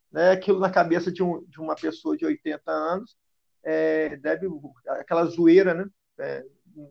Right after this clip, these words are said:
eu, eu falo por mim mesmo, né, eu com cinquenta já não aguento aglomerações, né,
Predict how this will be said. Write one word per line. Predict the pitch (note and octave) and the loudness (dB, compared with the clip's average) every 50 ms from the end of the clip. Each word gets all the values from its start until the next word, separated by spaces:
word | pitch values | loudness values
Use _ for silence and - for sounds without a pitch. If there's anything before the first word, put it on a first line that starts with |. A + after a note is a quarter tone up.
| _ _ _ _ _ D3+ D3 C#3+ _ _ - - | _ _ _ _ _ -20 -20 -20 _ _ -14 -12
eu, | D#3 D3+ D3+ | -12 -10 -10
eu | D#3+ D#3 | -10 -6
falo | - D3 C3+ C#3 | -4 -4 -4 -4
por | - - D#3+ D#3+ | -4 -6 -4 -4
mim | F3 D#3+ | -4 -4
mesmo, | D#3 D#3+ F#3+ F#3 F#3 | -2 -4 -4 -4 -4
né, | D3+ | -6
eu | D3+ D3+ | -6 -6
com | - F3+ | -8 -14
cinquenta | - - F#3 F#3 - E3 E3 D#3+ D#3+ - - _ _ _ _ _ _ _ _ _ - | -10 -8 -8 -8 -4 -4 -4 -4 -6 -8 -20 _ _ _ _ _ _ _ _ _ -10
já | D3+ D3 | -8 -6
não | D3+ D#3 D#3 | -2 0 0
aguento | D3+ C#3+ C3+ D3+ D#3+ F3 F3 F3 - - D3 C#3+ C#3 C#3 | 0 0 0 -2 0 0 -2 -4 -4 -4 -4 -4 -4 -2
aglomerações, | - D3+ C#3+ D3 D3+ D3+ D#3 D#3 D#3 D#3 - - - E3 F#3 G#3 G3+ G#3 | -4 -4 -2 -2 -2 0 0 0 0 0 -2 -2 -4 -4 -2 -2 -2 -4
né, | F3+ E3+ F#3+ | -6 -8 -14